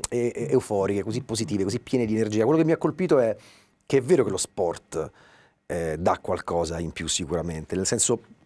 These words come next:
si dice sempre, ed è vero, ho girato spesso con ragazzi piccoli, con bambini, pure in Suburra,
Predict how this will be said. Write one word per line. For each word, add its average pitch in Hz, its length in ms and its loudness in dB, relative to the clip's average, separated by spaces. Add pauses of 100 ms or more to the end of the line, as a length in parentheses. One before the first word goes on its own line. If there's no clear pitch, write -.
(200)
si - 140 -6
dice 104 200 -4
sempre, 101 560 -2
ed 101 140 -6
è 95 80 0
vero, 87 300 -2
ho 87 200 -4
girato 92 300 -2
spesso - 320 -4
con 85 80 -2
ragazzi 85 500 -4
piccoli, 92 380 -6
con 85 160 -4
bambini, 92 520 -4 (240)
pure 95 220 -8
in 78 80 -10
Suburra, 85 580 -4